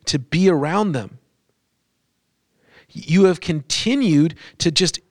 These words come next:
you know, surround yourself with evildoers. You're, you're drinking scorn like water." That's how we know he's talking about the friends, 'cause who has been heaping scorn on him? His wife, who told him to curse God,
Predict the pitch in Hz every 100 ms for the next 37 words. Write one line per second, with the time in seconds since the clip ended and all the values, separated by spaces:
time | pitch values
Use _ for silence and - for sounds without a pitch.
0 | _ _ - - - 170 - - - -
1 | - - 175 147 160 196 269 220 170 131
2 | 151 143 147 160 185 202 254 196 120 107
3 | - - - _ _ _ - - - 160
4 | 180 - 156 165 143 - 139 185 226 240
5 | 214 - - - 185 208 220 196 175 151
6 | 113 120 180 220 101 - _ _ _ _
7 | 170 220 247 220 180 170 202 160 151 -
8 | 175 185 170 156 151 139 - 220 202 -
9 | 143 208 233 175 170 196 185 160 - 190
10 | 226 247 160 131 113 - _ - - -
11 | 151 131 113 123 208 - - 156 151 151
12 | 143 - 165 170 123 117 151